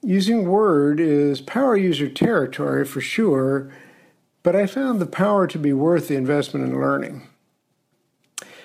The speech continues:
Now, lastly, how do you get the name right? Uh, because for Christmas cards and similar mailings, you often want to use a single address for a couple, a family, or an organization.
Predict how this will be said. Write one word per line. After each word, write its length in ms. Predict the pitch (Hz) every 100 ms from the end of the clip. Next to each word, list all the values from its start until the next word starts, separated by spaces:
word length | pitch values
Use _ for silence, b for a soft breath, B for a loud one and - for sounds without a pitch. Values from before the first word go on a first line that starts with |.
| B _
Now, 640 | 165 160 151 147 151 - - _
lastly, 520 | 175 190 277 254 185
how 120 | 156 -
do 120 | 247
you 100 | 240
get 140 | 220
the 80 | 175
name 580 | 135 135 147 165 147 127
right? 420 | - - 156 - _ _ _
Uh, 600 | - 147 147 147 151 - - _
because 500 | 156 147 175 165 156 B B
for 100 | -
Christmas 380 | 147 277 285 294
cards 420 | - 175 165 165
and 120 | 147 143
similar 360 | 185 190 170
mailings, 520 | 147 147 151 147 139
you 240 | 151 160 - -
often 340 | 190 - 185
want 160 | 160 156
to 60 |
use 260 | 147 151 123
a 80 | 120
single 640 | - 240 247 208 196 202
address 640 | 185 113 143 165 131 123
for 160 | - 135
a 60 |
couple, 600 | 127 - 180 180 175 170
a 80 | 143
family, 460 | - 147 143 143 143
or 180 | 131 123
an 100 | 131
organization. 960 | 143 131 123 120 175 190 190 233